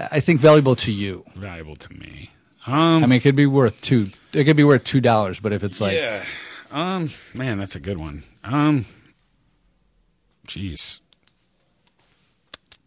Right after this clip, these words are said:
Speaker 2: I, I, you know, I'd probably pick out a, a, you know, I collect a lot of, uh,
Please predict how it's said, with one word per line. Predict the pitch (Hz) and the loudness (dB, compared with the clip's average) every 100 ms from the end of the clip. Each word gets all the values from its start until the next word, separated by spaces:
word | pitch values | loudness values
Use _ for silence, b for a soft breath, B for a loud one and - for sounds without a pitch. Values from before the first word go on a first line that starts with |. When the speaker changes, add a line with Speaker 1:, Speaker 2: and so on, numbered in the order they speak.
| - _ - _ - - _ - _ B B B B | -20 _ -14 _ -18 -18 _ -14 _ B B B B
Speaker 2:
I, | 165 | 0
I, | 139 151 147 | 2 0 -4
you | 131 | -2
know, | 127 104 - _ - | -2 -2 -8 _ -8
I'd | 113 101 | -6 -4
probably | 117 107 95 95 85 95 - _ | -2 0 0 -2 -6 -16 -20 _
pick | - 110 101 | -4 -4 -2
out | 92 90 | -2 -2
a, | 87 87 - - | -4 -6 -12 -14
a, | 95 | -14
you | 67 73 | -14 -18
know, | - _ 113 | -20 _ -12
I | |
collect | - 131 - | -4 -4 -2
a | 104 | -2
lot | 98 95 | 0 0
of, | 92 90 85 | -2 -6 -10
uh, | - | -18